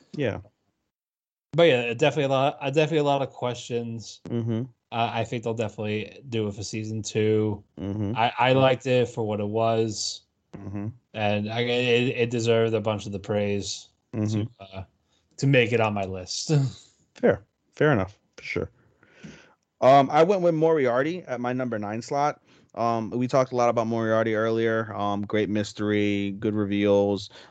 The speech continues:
Speaker 1: Um, we both agree that the c-, second core didn't hit as strong as the core one. That's probably why it's lower on the list. Had it hit as just as strong or a little stronger, it would have definitely made it, I think, to at least number seven. Um, no,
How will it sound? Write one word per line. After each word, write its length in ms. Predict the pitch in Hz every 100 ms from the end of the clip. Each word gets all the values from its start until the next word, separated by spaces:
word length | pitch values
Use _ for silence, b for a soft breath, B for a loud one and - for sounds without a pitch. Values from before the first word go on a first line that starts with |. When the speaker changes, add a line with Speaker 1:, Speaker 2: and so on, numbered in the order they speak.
| -
Speaker 1:
Um, 380 | 104 104 104 104
we 100 | 117
both 300 | 117 117 113
agree 340 | 101 107 107
that 320 | 101 101 98
the 320 | 101 98 98 95
c-, 120 | -
second 340 | - 117 110 98
core 320 | - 113 107
didn't 220 | 104 101
hit 140 | 107 104
as 120 | 95
strong 340 | - 101 104
as 140 | 98 87
the 80 |
core 260 | 90 107 98
one. 380 | 87 95 101 101
That's 120 | 95
probably 280 | - 107 104
why 240 | 98 95
it's 260 | 101 101 -
lower 240 | 101 101 101
on 80 | 101
the 80 |
list. 240 | 95 98 -
Had 120 | 104
it 120 | 95
hit 240 | 110 107 -
as 140 | 101 98
just 260 | 101 98
as 80 | 101
strong 320 | - 98 104
or 80 | 104
a 40 | 95
little 200 | 95 90
stronger, 480 | 90 98 101 107 - B -
it 60 |
would 100 | 110
have 60 | 98
definitely 260 | 101 95 98
made 180 | 98 98
it, 100 | 95
I 100 | 101
think, 220 | 98 101 -
to 100 | 95
at 80 |
least 160 | 98 -
number 180 | 98 87
seven. 480 | - 92 107 120 131 B B B -
Um, 220 | 101 92
no, 240 | 95 98